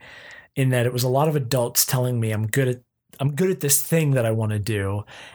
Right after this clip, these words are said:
And then doing that thing and seeing for myself that, like, yeah, I'm, I'm pretty good at this. I could enjoy it. And, and there's a part of me that's like,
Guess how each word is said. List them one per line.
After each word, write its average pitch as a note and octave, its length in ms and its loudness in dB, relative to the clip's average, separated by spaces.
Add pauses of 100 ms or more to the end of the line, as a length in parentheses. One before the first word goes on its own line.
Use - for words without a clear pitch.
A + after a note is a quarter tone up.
And D3 160 2
then C#3 340 2 (1160)
doing F3 360 2
that A#2 240 -2
thing A2 480 0 (300)
and C3+ 680 0 (280)
seeing D#3+ 340 4
for F#3 120 0
myself F3+ 640 2
that, E3 140 0
like, D3 180 -2
yeah, G4 200 0
I'm, F3 240 0
I'm G3+ 480 0
pretty E3 220 2
good B3 140 2
at D#4+ 120 -2
this. G2+ 240 2
I C#3+ 80 0
could F3+ 160 0
enjoy F#3+ 320 2
it. G#2 240 -2 (1300)
And, F#3 280 2
and F3 120 2
there's F#3+ 140 2
a F3+ 60 0
part F#3 240 2
of F3+ 100 2
me F#3 140 2
that's F3 200 2
like, D#3+ 320 0